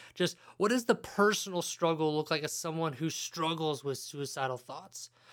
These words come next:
What are the type of things that someone who has a friend who struggles with suicide, well, how can you encourage that friend, speak life into them? And then lastly, this panel is also gonna be talking about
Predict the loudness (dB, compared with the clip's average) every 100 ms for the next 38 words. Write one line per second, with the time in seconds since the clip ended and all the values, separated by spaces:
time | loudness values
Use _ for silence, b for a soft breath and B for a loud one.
0 | B 2 4 4 4 4 2 B B -2
1 | 2 2 0 -2 0 2 0 -6 -6 -2
2 | 0 0 4 2 2 -4 -10 2 4 6
3 | 4 2 2 2 2 2 -2 -2 -2 0
4 | 2 2 0 B B 2 4 4 2 2
5 | 2 4 2 -2 2 4 6 4 -2 -6
6 | -4 -4 -4 -4 -4 -2 -2 2 4 4
7 | 0 -4 -8 -4 -2 -2 -6 -18 _ B
8 | B B -2 0 2 4 4 2 0 -4
9 | -6 -8 -4 -2 -2 -2 -4 -4 -8 -4
10 | -2 -2 -2 0 4 4